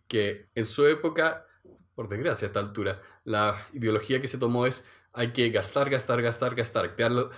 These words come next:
activar la economía, activar la economía". El gasto no es gratis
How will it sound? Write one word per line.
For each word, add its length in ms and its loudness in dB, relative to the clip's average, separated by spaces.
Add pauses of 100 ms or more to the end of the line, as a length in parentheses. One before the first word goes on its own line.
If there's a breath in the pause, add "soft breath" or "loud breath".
(140 loud breath)
activar 300 -2
la 80 2
economía, 240 0
activar 240 0
la 60 0
economía". 380 -2 (920 loud breath)
El 220 -4
gasto 400 4
no 80 6
es 100 4
gratis 580 2